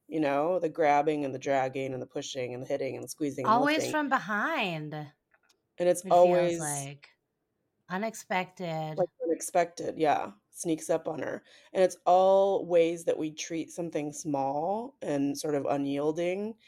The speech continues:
Speaker 1: And, and it just made me mad thinking about these people or, or entities trying to stamp out her power and make her yield. Or a-, another way you could put it,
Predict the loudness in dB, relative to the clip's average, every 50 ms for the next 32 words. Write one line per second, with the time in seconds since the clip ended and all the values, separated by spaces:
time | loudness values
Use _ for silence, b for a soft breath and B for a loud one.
0 | b b b b b b b b _ -2 -2 0 0 -2 -4 _ _ _ _ _
1 | _ _ -2 -2 -2 -2 -2 -8 -6 -2 0 2 2 2 2 0 0 -2 -4 -4
2 | -4 -6 -6 -4 -4 -4 -2 -2 -2 -2 -4 -6 -8 -10 -12 -12 -12 -6 -2 2
3 | 4 4 4 4 2 0 -2 -6 -10 _ _ -6 -4 -4 -4 -4 -6 -6 -8 -8
4 | -12 -10 -8 -6 -6 -6 -8 -10 -12 -10 -8 -6 -6 -6 -6 -6 -8 -6 -6 -4
5 | -6 -4 -4 -4 -4 -4 -4 -8 -10 -8 -4 -2 0 0 0 0 -2 -4 -6 -6
6 | -6 -6 -6 -6 -6 -8 -10 _ _ -10 -8 -6 -6 -6 -4 -2 2 2 4 2
7 | 2 0 -2 -4 -6 -10 _ _ _ _ _ _ _ _ _ _ _ 6 8 8
8 | 8 8 4 0 -2 -4 -8 _ -20 _ -20 -18 _ -6 -6 -4 -2 -4 -2 -2
9 | 0 0 2 2 2 2 0 -2 -10 -12 _ -6 -4 -2 -2 -2 -4